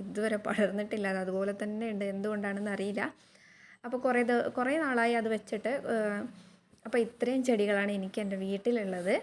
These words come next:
ഇനി എൻ്റെ ജോലി എന്ന് പറയുന്നത് ഇപ്പോൾ ഏകദേശം ഏഴര മണി, ഏഴര മണി ആയിട്ടില്ല, ഒരു ഏഴേ കാലൊക്കെ ആയി. ഏഴര മണിയാകുമ്പോഴത്തേക്ക് മോനെ വിളിക്കണം.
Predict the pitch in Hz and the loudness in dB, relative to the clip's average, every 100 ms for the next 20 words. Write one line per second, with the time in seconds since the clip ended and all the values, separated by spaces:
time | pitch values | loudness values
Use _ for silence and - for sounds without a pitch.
0 | - _ _ _ _ _ _ _ _ _ | -4 _ _ _ _ _ _ _ _ _
1 | _ - 240 294 302 254 254 226 220 233 | _ -4 0 0 2 2 2 2 0 -2
2 | 220 202 202 196 233 233 226 208 202 202 | -2 -2 -2 -4 -4 -6 -4 -4 -2 -4
3 | 202 294 392 226 214 202 208 208 202 220 | -2 -4 -4 -6 -4 -2 -2 -2 -4 -4
4 | 247 226 220 254 285 277 226 226 226 262 | -6 -4 0 2 2 2 2 2 0 0
5 | 220 269 - 247 226 214 208 226 214 202 | 0 -2 -6 -4 0 0 2 2 2 0
6 | 202 226 202 196 269 - - - 226 220 | -2 -4 -2 0 -2 -4 -20 -10 -2 0
7 | 285 285 247 202 196 190 190 196 196 220 | 2 0 -2 -2 -2 -2 -4 -4 -4 -2
8 | 202 196 208 208 185 - 196 | -2 -2 -2 -2 -4 -6 -8